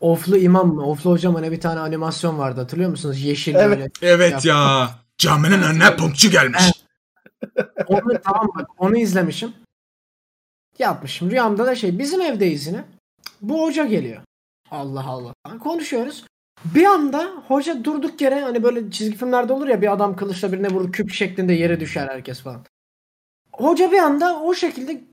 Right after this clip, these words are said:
Speaker 1: kü-, küp, küp, küp, küp oluyor. Yerlere düşüyor, akıyor böyle yandan. Kanman akıyor. Böyle bir şey gördüm. Ve yani iki sene boyunca ha-, dinle alakalı her şeyden çok korktum bu rüyadan dolayı.
Speaker 3: Allah Allah.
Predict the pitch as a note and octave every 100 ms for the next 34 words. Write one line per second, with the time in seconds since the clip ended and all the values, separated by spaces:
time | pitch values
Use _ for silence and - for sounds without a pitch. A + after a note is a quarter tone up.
0 | _ - A3+ G#3+ D#4+ - B3 - A#3+ B3+
1 | B3 C4 C4+ B3+ D4 F4+ - A#3 C4 C4+
2 | C#4 A#3 A3+ C4 - G#3+ G#3+ C4+ G#3+ F#3
3 | F3 E3 E3 D#3+ D#3+ - G3 F#3+ G3+ F#3
4 | G3 A#3+ D4 - _ _ - - _ _
5 | - G#3 E4 E4 D4+ E4 D#4+ C#4+ C4 D#4
6 | D#4 - - - G3+ C4+ C5 B4 C4 A3+
7 | - C#4+ C#4 B3+ A#3+ A#3 A3+ B3 B3 -
8 | G3+ G#3+ F#3 F3 F3 C4 B3+ A3+ A3 A3
9 | A3+ A3 G#3+ G3+ G3+ F#3 F#3 F3+ D3+ -
10 | D3 D3+ E3 D3 D3+ C#3+ C#3 C3 B2+ A#2+
11 | A2 - G2 G#2 G2+ F2+ E2 D#2+ D2+